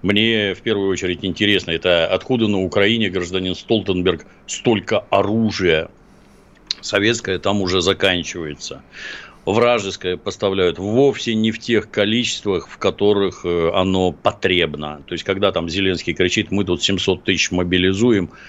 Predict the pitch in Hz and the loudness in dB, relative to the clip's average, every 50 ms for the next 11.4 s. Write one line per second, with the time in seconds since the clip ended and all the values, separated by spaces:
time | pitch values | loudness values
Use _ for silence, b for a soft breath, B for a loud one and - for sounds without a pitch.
0 | B B B - 95 98 95 92 92 107 104 104 104 101 95 90 82 80 82 82 | B B B 0 0 2 2 2 2 2 4 4 4 4 4 2 0 -4 -6 -6
1 | 82 92 101 95 87 90 85 90 92 95 95 98 101 101 95 - - 82 - - | -4 -4 -4 -4 -4 -2 0 2 2 4 4 2 0 0 -2 -4 -4 -6 -4 -2
2 | - 110 98 98 101 90 - 92 87 85 82 82 80 - 95 95 90 - 139 151 | -2 0 0 0 0 0 0 0 0 0 0 -2 -2 0 0 0 0 2 0 0
3 | 151 - - 90 85 80 92 92 90 87 - - 92 85 82 82 82 82 82 82 | 0 -2 -6 -8 -8 -6 -8 -6 -6 -6 -6 -6 -6 -6 -6 -6 -8 -8 -8 -8
4 | - 87 80 - - 87 87 85 85 78 76 - 87 82 - 87 87 85 78 - | -8 -10 -10 -8 -8 -6 -4 -2 -2 -2 -2 -4 -6 -2 2 2 2 2 2 -2
5 | 85 78 - - B B B B B B - - 98 95 95 92 90 87 85 85 | -4 -4 -4 -8 B B B B B B -2 2 2 4 4 4 4 4 4 2
6 | 85 80 80 78 78 78 78 76 78 78 76 - - 113 110 - - 80 - 82 | 2 2 2 0 0 0 0 0 -2 -4 -4 -2 -2 -2 -2 -2 -6 -8 -6 -4
7 | 85 92 92 87 78 76 76 - - 107 98 95 92 95 98 101 95 - 90 82 | -2 2 2 2 2 0 -2 -4 -4 -2 0 0 2 2 2 2 2 0 -4 -4
8 | 78 78 - - 107 101 98 95 87 - - 90 82 - B B B B B B | -4 -6 -4 -2 0 0 0 0 -2 -4 -6 -6 -6 -6 B B B B B B
9 | B - 90 87 101 98 92 98 95 92 98 92 - 98 95 90 90 87 92 92 | B -2 0 2 2 0 0 0 -4 -2 -4 -4 -2 -2 0 0 0 0 0 -2
10 | 95 95 110 117 107 - - 87 101 107 113 110 120 117 110 95 - 87 - 101 | 0 2 2 0 0 -2 -4 -4 -2 -2 0 2 2 2 2 0 -2 -6 -6 -4
11 | 101 98 95 98 90 87 - | -4 -2 0 0 0 0 0